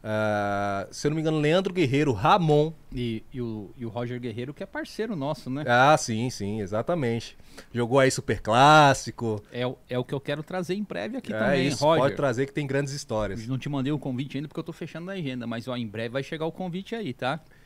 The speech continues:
Speaker 1: Então, meu, eu tive, é, a oportunidade e a honra de jogar ao lado desse cara.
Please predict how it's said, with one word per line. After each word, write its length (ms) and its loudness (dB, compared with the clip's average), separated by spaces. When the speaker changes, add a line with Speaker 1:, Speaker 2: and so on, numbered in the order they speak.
Speaker 1:
Então, 500 0
meu, 300 2
eu 60 -2
tive, 600 -4
é, 460 0
a 120 2
oportunidade 1000 -2
e 20 -2
a 80 -2
honra 600 0
de 80 -20
jogar 280 -8
ao 80 -6
lado 220 -10
desse 260 -16
cara. 320 -14